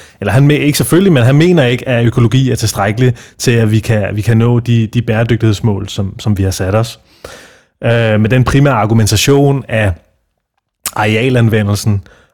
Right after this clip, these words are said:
og, øh, udbyttet fra økologiske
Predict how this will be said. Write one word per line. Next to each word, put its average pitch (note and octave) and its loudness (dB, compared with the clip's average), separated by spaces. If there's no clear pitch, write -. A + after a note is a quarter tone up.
og, G2+ 0
øh, F2+ -6
udbyttet C3+ 2
fra A#2 -4
økologiske A#2+ 0